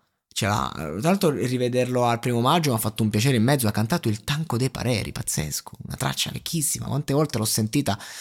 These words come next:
davanti a quattro persone in mezzo alla strada magari, eh, suonata magari da un, da uno stereo o da lui che era di passaggio e poi la gente si fermava. È pazzesco, pazz-, e io, ammetto, ci ho bazzicato poco, quindi figuratevi.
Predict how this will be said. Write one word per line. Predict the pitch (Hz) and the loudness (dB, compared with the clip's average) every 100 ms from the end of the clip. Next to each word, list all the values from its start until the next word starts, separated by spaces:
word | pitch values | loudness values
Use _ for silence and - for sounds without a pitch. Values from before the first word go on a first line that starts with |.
| - | -8
davanti | - 120 131 | -2 0 0
a | |
quattro | 113 143 143 - | 0 0 0 0
persone | 117 110 - 147 | 2 2 2 4
in | 101 | 4
mezzo | 107 113 104 | 4 4 2
alla | - | 0
strada | - 107 - - | 0 0 -2 -4
magari, | - 85 - - - | -8 -8 -8 -12 -14
eh, | - 78 | -12 -10
suonata | 117 113 104 113 95 | -4 0 2 0 0
magari | 95 98 98 | -2 0 0
da | 92 | 0
un, | 98 95 90 - - - | 0 0 -2 -6 -16 -12
da | - 90 | -2 2
uno | 113 | 2
stereo | - 95 92 110 101 - - - - | 2 4 4 4 2 0 -12 -20 -8
o | - | 0
da | 101 | 4
lui | 113 | 4
che | 110 | 4
era | 101 | 0
di | 101 98 | 0 2
passaggio | - - 104 110 104 85 | 2 2 4 6 4 2
e | - | -4
poi | 85 | -6
la | |
gente | 87 98 95 | -4 -4 -2
si | 101 | -4
fermava. | 82 92 98 69 - - - - - _ | 0 2 2 0 -4 -10 -20 -20 -20 _
È | - 107 107 95 78 | -2 0 2 2 0
pazzesco, | - - - - - - - _ | -2 -2 2 2 2 -2 -12 _
pazz-, | - 127 | -6 -2
e | - | 4
io, | 139 143 | 4 6
ammetto, | 120 123 135 123 | 6 4 4 4
ci | 110 | 4
ho | |
bazzicato | 98 110 - 110 104 | 4 2 4 4 4
poco, | 104 113 101 95 95 | 4 4 4 2 0
quindi | 107 104 | 2 0
figuratevi. | 104 107 110 104 98 90 85 | 0 2 4 4 0 -4 -8